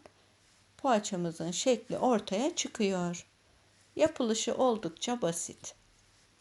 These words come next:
Ve çok çok da lezzetli bir poğaça oldu.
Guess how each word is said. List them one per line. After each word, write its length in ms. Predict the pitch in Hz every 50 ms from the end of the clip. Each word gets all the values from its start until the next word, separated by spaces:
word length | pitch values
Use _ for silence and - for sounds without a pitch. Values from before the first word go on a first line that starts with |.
| - _ _ _ _ _ _ _ _ _ _ _ _ _ _ _ _ _ _ _ _ _ _ _ _ _ _ - _ _ _
Ve 160 | - 214 214
çok 340 | - - 285 269 220 226 -
çok 300 | - - 202 202 - -
da 60 | 208
lezzetli 720 | 202 208 202 196 190 185 - 196 196 190 - - 185 175
bir 140 | 170 170 175
poğaça 540 | 170 - 185 175 175 175 175 - - 156 -
oldu. 520 | - 170 165 165 165 - 220 262 302 311